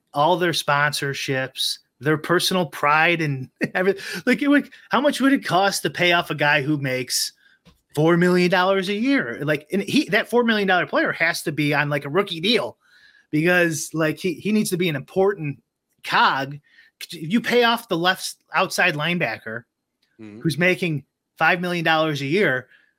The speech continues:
Speaker 1: How much can you get bang for your buck? And it would cost you a hundred million dollars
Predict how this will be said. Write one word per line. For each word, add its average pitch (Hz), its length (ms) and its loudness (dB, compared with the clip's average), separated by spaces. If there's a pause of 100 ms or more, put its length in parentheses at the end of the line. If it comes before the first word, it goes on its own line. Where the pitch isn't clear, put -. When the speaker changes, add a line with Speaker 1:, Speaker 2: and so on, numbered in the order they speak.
(120)
Speaker 1:
How 233 140 -2
much 262 260 -2
can 226 100 0
you 214 80 2
get 180 300 0 (340)
bang 190 280 0
for 175 160 -6
your 151 160 0
buck? 175 460 -2 (140)
And 214 280 0
it 180 80 -2
would 156 160 -6
cost 220 360 -4
you 180 220 -4
a 156 100 -10
hundred 220 280 -2
million 208 200 -2
dollars 196 380 -2